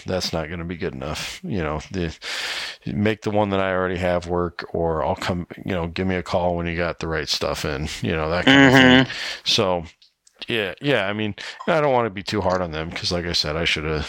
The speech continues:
Speaker 1: I shoulda known, but, but, uh, yeah, I wanna, I just wanna be really, you know, I wanna, I wanna be, I wanna be super deadly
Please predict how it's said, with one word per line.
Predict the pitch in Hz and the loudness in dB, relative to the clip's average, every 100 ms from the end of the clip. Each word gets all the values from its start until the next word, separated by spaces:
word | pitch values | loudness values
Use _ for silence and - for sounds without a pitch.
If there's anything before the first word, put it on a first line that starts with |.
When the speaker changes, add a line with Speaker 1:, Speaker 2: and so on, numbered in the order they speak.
| - - | -6 -4
Speaker 1:
I | 98 | -2
shoulda | - 82 | -2 -2
known, | 92 95 73 71 | 0 0 -2 -4
but, | 76 - _ - - - - - | -4 -6 _ -14 -10 -8 -8 -4
but, | 104 98 | 0 2
uh, | 92 82 80 - - - | 4 2 0 -8 -16 -2
yeah, | 104 80 - | 0 0 -2
I | 117 | 0
wanna, | 123 135 131 | 2 2 0
I | 135 | -2
just | 131 - | -2 0
wanna | 147 135 | 0 0
be | 120 110 95 - - - | 0 0 0 -6 -18 -10
really, | 95 98 104 113 117 117 117 110 - - - - - | -4 0 2 4 4 4 4 2 -2 -10 -18 -20 -8
you | 147 98 | -2 0
know, | 92 | 2
I | |
wanna, | 107 123 - | 2 2 0
I | 104 | 0
wanna | 127 123 | 2 2
be, | 98 95 92 - - - - - - - | 0 0 -2 -8 -10 -10 -14 -16 -20 -8
I | - | 0
wanna | 117 123 | 2 2
be | 92 85 82 | 0 -2 0
super | - - - 139 131 120 | 2 2 2 2 0 0
deadly | 95 95 92 92 90 | 0 0 -2 -4 -6